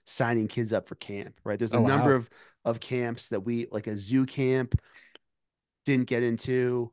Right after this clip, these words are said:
Speaker 1: a museum camp in Denver, didn't get into. Like, you, like, you, you, you log in at the moment the camp opens and you're, like, in a, a queue of, like, thousands of people. Um, so the, it would be great to have a Camp Half-Blood that we could just send the kids to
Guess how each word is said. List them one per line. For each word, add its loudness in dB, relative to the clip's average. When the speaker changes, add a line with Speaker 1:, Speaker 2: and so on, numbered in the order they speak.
Speaker 1:
a -2
museum 2
camp -6
in 0
Denver, -2
didn't 2
get -2
into. 0
Like, -4
you, -2
like, 0
you, -4
you, -4
you -8
log 6
in 2
at -2
the -4
moment 0
the -2
camp -4
opens -2
and -4
you're, -4
like, -4
in -6
a, -6
a -4
queue 2
of, 0
like, -4
thousands 2
of -6
people. -2
Um, 2
so 8
the, 4
it 2
would 4
be 4
great 0
to -2
have -4
a -4
Camp -4
Half-Blood 0
that -6
we -2
could -2
just -4
send 2
the -2
kids -6
to -4